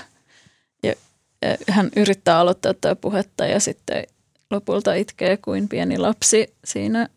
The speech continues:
sisarustensa sylissä arkun edessä ja kysyy, että onko isä todella tuolla ja voisitko ottaa hänet pois sieltä arkusta. Ja on niin kuin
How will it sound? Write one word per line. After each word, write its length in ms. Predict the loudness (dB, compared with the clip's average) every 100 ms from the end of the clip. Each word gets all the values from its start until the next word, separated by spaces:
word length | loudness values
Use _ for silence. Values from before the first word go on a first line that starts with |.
| _ -6
sisarustensa 720 | 0 2 2 0 0 0 0
sylissä 640 | -2 -2 0 0 0 0
arkun 360 | 0 0 -4 -6 -8 -4
edessä 460 | 2 4 4 4 4
ja 120 | 4
kysyy, 460 | 2 -2 0 2 2
että 260 | 0 -2 0
onko 200 | 0 0
isä 280 | 0 0 2
todella 340 | 2 2 0 0
tuolla 460 | 2 4 4 4
ja 180 | 4 2 -2 -14 -6
voisitko 340 | -4 -4 -6
ottaa 240 | -6 -4 -4
hänet 180 | -2 -4 -2
pois 320 | -2 0 -2
sieltä 360 | -4 -4 -2 0
arkusta. 520 | -2 -4 -8 -4 0
Ja 160 | 0 0 -4 -20 -20 -20 _ _ -6
on 260 | 2 4 4 2 -2
niin 200 | 0 0
kuin 160 | -2